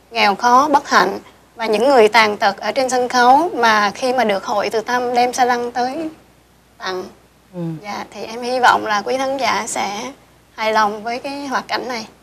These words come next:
Speaker 1: qua sự trình bày của À, bé Nina và Victoria là
Speaker 2: Dạ.
Speaker 1: V-Star Kids của Thúy Nga.
Speaker 2: Vâng. Dạ, thưa con, ờ, kính hỏi thầy một câu như thế này. Con biết là, là, ừm, có một cái website của Từ Tâm Loving Heart Charity, phải không thưa thầy?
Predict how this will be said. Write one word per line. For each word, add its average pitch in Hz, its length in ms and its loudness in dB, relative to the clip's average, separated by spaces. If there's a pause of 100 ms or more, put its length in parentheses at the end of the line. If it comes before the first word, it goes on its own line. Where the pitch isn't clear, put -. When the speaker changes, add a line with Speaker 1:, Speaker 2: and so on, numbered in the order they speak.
(300)
Speaker 1:
qua 233 200 -10
sự 214 180 0
trình 214 200 -4
bày 208 240 -2
của 202 280 -4 (800)
À, 220 140 -6
bé 233 220 6
Nina 220 460 6
và 196 460 0
Victoria 233 560 4 (220)
là 214 200 -2
Speaker 2:
Dạ. - 160 0
Speaker 1:
V-Star 233 360 0
Kids - 240 -10
của 208 300 -2
Thúy 247 120 -8
Nga. 247 280 -8 (240)
Speaker 2:
Vâng. 165 140 -10 (460)
Dạ, 175 140 8 (100)
thưa 233 300 4 (300)
con, 202 280 -2
ờ, 202 240 2 (100)
kính 190 180 -8
hỏi 208 240 2
thầy 160 220 0
một 156 100 -2 (100)
câu 190 160 2
như 185 120 -6
thế 220 100 -2
này. 185 240 0 (340)
Con 208 160 -2
biết 277 200 4
là, 233 80 4
là, 170 220 4
ừm, 151 340 0 (100)
có 147 260 6
một 247 160 0
cái 202 100 2
website 202 520 2 (240)
của 143 200 4
Từ 156 160 -4
Tâm 190 260 0
Loving 190 320 4
Heart 180 340 4
Charity, 196 420 -2
phải 160 160 -4
không 156 80 -8
thưa 180 80 -6
thầy? 170 180 -4